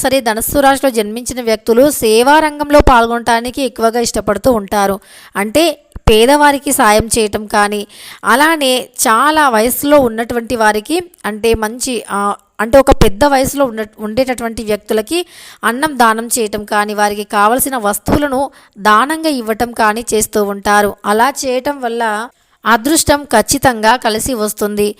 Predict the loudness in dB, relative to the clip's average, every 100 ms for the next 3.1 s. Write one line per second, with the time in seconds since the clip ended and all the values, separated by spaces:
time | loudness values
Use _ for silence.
0 | -16 -12 -6 0 0 0 0 2 2 0
1 | 2 4 2 2 0 0 -4 -6 -8 -6
2 | -4 -4 -4 -4 -2 -2 -2 -4 -4 -4
3 | -8